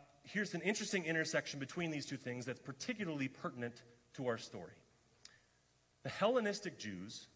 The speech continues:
these Jewish people who are practicing their Jewish faith in communities not in Jerusalem, held in high regard the holy city, and so they take these pilgrimages. In particular, near the end of life, uh,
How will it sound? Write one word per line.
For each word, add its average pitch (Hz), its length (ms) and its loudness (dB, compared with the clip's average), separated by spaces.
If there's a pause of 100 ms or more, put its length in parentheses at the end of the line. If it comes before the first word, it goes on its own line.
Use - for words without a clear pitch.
(160)
these 135 340 0 (180)
Jewish 165 360 0 (160)
people 143 280 -2
who 123 140 -4
are 113 120 2
practicing 175 680 0
their 156 80 -2
Jewish 135 260 -2
faith 113 340 -4
in 110 60 -6
communities 127 540 -2
not 117 200 4
in 143 80 -2
Jerusalem, 104 600 -8 (580)
held 170 280 6
in 147 80 0
high 175 400 2
regard 135 760 4 (240)
the - 60 -10
holy 131 300 0
city, 104 260 -2
and 90 100 -6
so - 80 -6
they 117 120 -2
take 147 240 -2
these 123 100 -8
pilgrimages. 95 640 -8 (560)
In 143 160 2
particular, 147 720 2
near 131 180 0
the 131 220 -2
end 208 220 4
of 175 120 0
life, 107 440 0 (440)
uh, 123 140 2